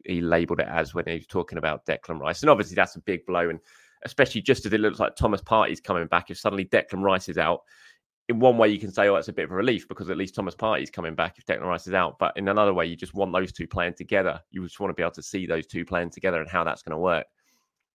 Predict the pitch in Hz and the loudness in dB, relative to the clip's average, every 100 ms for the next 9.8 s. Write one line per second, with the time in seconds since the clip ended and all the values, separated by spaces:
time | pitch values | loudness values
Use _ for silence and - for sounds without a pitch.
0 | - 87 - 85 90 95 87 90 85 85 | -14 -14 -2 0 2 2 2 2 2 0
1 | - 92 82 82 - 85 92 101 95 90 | 0 0 0 -4 -2 0 2 0 -4 -6
2 | - - - - - - - - 104 107 | -8 -20 -20 -20 -20 -20 -6 -2 4 6
3 | 104 - - 104 101 101 104 101 98 98 | 6 2 4 4 4 4 4 4 2 -4
4 | 92 95 98 98 92 98 95 95 90 - | -2 4 4 4 0 0 2 4 2 -2
5 | 92 90 87 92 90 90 87 87 87 82 | -2 0 0 -2 -2 -2 -2 -2 -4 -6
6 | _ - - _ _ - - - 90 90 | _ -20 -20 _ _ -16 -8 -2 -2 0
7 | 95 87 87 90 - 92 90 87 85 87 | 0 0 2 2 0 -6 -4 -4 -4 -6
8 | 87 87 - 90 87 - 82 85 85 85 | -4 -6 -6 -4 -4 -4 -12 -12 -6 -6
9 | 82 - 82 78 - 85 80 | -6 -6 -6 -4 0 2 0